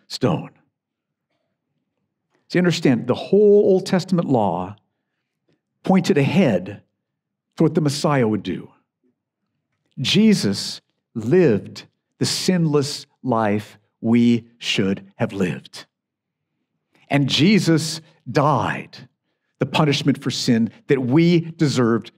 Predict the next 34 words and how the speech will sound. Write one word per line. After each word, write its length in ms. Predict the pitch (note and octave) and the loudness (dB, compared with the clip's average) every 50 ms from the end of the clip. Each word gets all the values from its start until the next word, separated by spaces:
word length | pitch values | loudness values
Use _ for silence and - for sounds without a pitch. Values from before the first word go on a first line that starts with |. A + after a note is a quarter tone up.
| - | -4
to 100 | - C#3 | -2 -2
experience. 840 | B2+ - - - B2+ A2+ G2+ D#2+ C#2 C#2 - - - - - - - _ _ _ _ _ _ _ _ _ _ _ _ _ _ _ _ _ _ _ _ _ _ _ _ _ _ _ _ _ _ _ | -2 -2 -2 -2 0 0 0 0 -4 -8 -12 -16 -16 -16 -16 -18 -20 _ _ _ _ _ _ _ _ _ _ _ _ _ _ _ _ _ _ _ _ _ _ _ _ _ _ _ _ _ _ _
And 180 | - A#2 A#2+ A#2+ | -2 2 2 4
when 160 | A#2+ B2 B2 | 4 4 4
we 160 | B2 D#3+ F#3 | 2 2 2
humble 340 | D#3 C3+ G#3 G3+ G3 F3+ B2+ | 2 0 0 0 0 0 0
ourselves, 720 | G#2 F#2+ E2+ - - - - - _ _ - - - - _ _ _ _ _ _ _ _ _ _ _ _ _ _ _ _ _ _ _ _ | 0 -2 -4 -8 -12 -16 -18 -20 _ _ -14 -14 -14 -16 _ _ _ _ _ _ _ _ _ _ _ _ _ _ _ _ _ _ _ _
Jews, 580 | - - C3 D3 E3 F3 F3 F3+ F3 E3+ - - _ _ _ _ | -4 0 2 4 4 6 4 4 2 0 -6 -16 _ _ _ _
Gentiles, 720 | - D#3 D#3+ D#3+ D#3 D#3 E3 D#3+ D#3 D#3 D#3+ D#3+ D#3 - - - - | -2 0 0 0 0 -2 0 0 2 2 0 0 -2 -6 -12 -10 -4
we, 640 | C3 B2 B2+ D3 E3 F3 F3 F#3 F#3 - - - - _ _ _ _ | 0 2 4 4 4 4 4 4 2 0 -2 -10 -20 _ _ _ _
all 220 | - - D3+ E3+ E3+ | -2 0 2 4 4
of 60 | D#3 | 2
us, 120 | D#3 D#3+ | 2 0
when 80 | D#3 C3+ | 2 2
we 80 | B2+ A2+ | 2 2
humble 320 | - - F#3 F3+ F#3 G3 | 2 0 -2 0 2 2
ourselves, 600 | F#3 F3 E3 - - F#3+ F#3 F#3+ F#3 F#3 - - - _ - - - _ | 2 0 0 -2 -2 0 0 0 -2 -4 -8 -14 -16 _ -20 -20 -10 _
admit 320 | - D#3 C3+ E3 D#3+ E3+ E3 | -4 0 2 0 0 2 0
that 80 | D#3 | 0
we 280 | B2 A#2 A#2 A2+ A2+ - _ _ _ - - | 2 2 2 2 0 -4 _ _ _ -2 0
can't 240 | C3 E3+ G#3 A3+ G3+ | 2 2 2 2 2
make 180 | F#3+ F#3 F#3+ | 2 2 2
ourselves 440 | G#3 G3+ - - G#3+ G3 E3+ D3+ - | 0 -2 0 0 0 0 0 0 0
righteous, 680 | F#3+ F#3 F#3 F#3 - - - - - - - - - _ _ _ _ _ _ _ _ _ _ _ | 0 0 0 0 -2 -4 -8 -8 -8 -8 -12 -16 -18 _ _ _ _ _ _ _ _ _ _ _
that 80 | - C#3+ | 0 2
we 100 | A#2+ B2 | 2 4
need 280 | A#2+ B2+ D3 F#3 G3 E3 | 4 4 4 2 2 2
to 60 | F#3+ | 2
be 120 | F3+ G3 | 0 0
covered 420 | F#3+ - - - F#3+ F#3+ - F#3 E3+ | 0 0 0 0 2 2 0 0 0
with 160 | E3+ D#3+ E3+ | 0 0 2
the 120 | - D#3 C3+ | 0 0 0
gift 420 | - - - - F3 D#3 D#3+ D#3+ | -2 -6 -2 0 0 0 2 0
of 160 | D#3 B2 - | -2 -4 -4